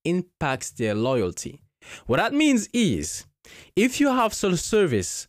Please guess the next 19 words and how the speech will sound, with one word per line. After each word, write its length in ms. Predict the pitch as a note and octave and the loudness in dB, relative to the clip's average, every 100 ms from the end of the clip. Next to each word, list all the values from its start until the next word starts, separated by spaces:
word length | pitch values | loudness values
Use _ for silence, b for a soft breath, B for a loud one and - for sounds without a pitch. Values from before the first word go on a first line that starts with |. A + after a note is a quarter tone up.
| _ _ _ _ | _ _ _ _
on 180 | C#3 B2+ | 0 2
your 200 | E3 A#3 | 2 2
website, 720 | E3+ - - F#2 - - - _ _ _ B B - | 0 -2 -4 -4 -6 -10 -14 _ _ _ B B 0
or 320 | C3+ B2+ C3 | 2 2 0
it 100 | E3+ | -2
depends, 460 | D3+ F3+ G3+ D#3 D3 | 0 2 2 0 -2
even 280 | G3+ F#3 F3+ | 0 2 2
on 180 | C#3+ C3+ | 2 2
your 80 | A#2+ | 0
phone 240 | - B3 | 0 0
system, 580 | - D4 - B2 G#2 D3 - b b b - | 0 -2 0 0 -2 -4 -14 b b b -2
it 300 | G3 B2 - | 0 0 0
definitely 800 | F#3 G3+ A#3 A3+ G3 D#3+ D3+ - | 0 2 0 2 2 0 -2 -2
increases 720 | D#3+ C#3+ - G#3 F3 A2 G2+ | -4 -4 -2 2 4 2 0
the 140 | - | -2
loyalty 520 | A#2+ C3 C#3 C3 - C3 | 0 2 2 2 0 -4
of 120 | A2+ | -2
your 100 | A#2 | -4
customers. 800 | - F3+ F3 - G2 E2 - | -4 -6 -4 -4 -2 -4 -8